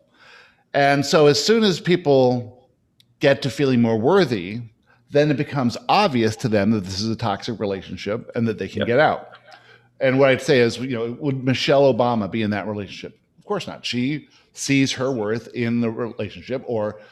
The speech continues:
Speaker 1: sees your worth in the job, or sees your worth in, in whatever it is. And so a lot of it is understanding that worthiness part of it, but from that perspective of that old wiring, you believe what you believe,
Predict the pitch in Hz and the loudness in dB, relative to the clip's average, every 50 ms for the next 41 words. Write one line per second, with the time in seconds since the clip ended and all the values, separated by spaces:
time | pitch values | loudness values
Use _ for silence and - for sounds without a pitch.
0 | _ _ _ _ _ - - - 135 135 127 - 143 123 120 123 120 110 120 123 | _ _ _ _ _ -12 -2 0 0 2 2 2 0 2 2 2 2 0 -2 -2
1 | 127 127 120 110 131 107 98 101 98 98 107 107 - 104 - - 131 120 - 123 | -2 -2 -2 0 -2 0 0 -2 -2 -2 -4 -4 -6 -8 -6 -6 -6 -4 -4 -4
2 | 117 113 110 104 - 110 110 110 110 110 _ 117 117 110 113 113 113 117 113 101 | -2 -2 -2 -2 -2 -4 -4 -4 -4 -6 _ -8 -6 -4 -2 -2 -2 -2 -2 -2
3 | 107 107 113 123 107 - - - - - - _ _ _ - - _ - 131 117 | -4 -2 -2 -2 -2 -2 -4 -10 -12 -14 -14 _ _ _ -20 -20 _ -6 -6 -2
4 | - 151 131 131 143 156 175 170 139 131 127 123 117 101 107 - 156 151 135 127 | 0 2 2 4 4 4 4 4 4 4 2 2 0 -2 -4 -4 -4 -2 -2 -4
5 | - - 135 123 120 117 113 110 104 104 - 120 143 165 180 180 156 139 120 113 | -4 -4 -4 -2 -2 -2 -4 -4 -6 -8 -8 -6 -2 0 0 0 0 0 -2 -4
6 | 104 - - - 120 107 110 110 101 110 95 - 127 120 120 117 - - - _ | -6 -8 -8 -6 -6 -4 -4 -4 -4 -6 -2 0 0 0 0 -2 -4 -12 -20 _
7 | _ _ _ _ _ - - - 160 151 147 143 135 131 123 120 113 - 120 113 | _ _ _ _ _ -20 -4 0 2 2 2 2 2 2 2 2 0 -2 -8 -10
8 | - - - 190 202 220 151 - 127 107 104 107 110 107 - _ _ _ _ _ | -10 -4 -2 0 0 0 -2 -4 -4 -2 -2 -2 -4 -6 -10 _ _ _ _ _
9 | _ _ - 127 113 117 127 120 123 - 147 151 156 143 131 117 113 123 139 170 | _ _ -4 -2 0 2 2 2 2 2 4 6 6 6 4 2 -2 -2 -2 0
10 | 190 180 147 117 101 92 90 90 - 117 120 117 - _ _ _ _ _ _ _ | 0 0 0 0 -2 -4 -8 -10 -12 -14 -14 -16 -20 _ _ _ _ _ _ _
11 | _ _ _ 104 113 127 151 175 185 156 185 175 165 135 120 117 123 107 120 135 | _ _ _ -8 -4 -2 0 0 0 0 0 0 2 2 2 0 0 -2 -4 -4
12 | 147 - 139 - 151 165 202 214 143 92 90 - - - | -2 -4 0 0 0 0 0 -2 -4 -6 -8 -14 -20 -20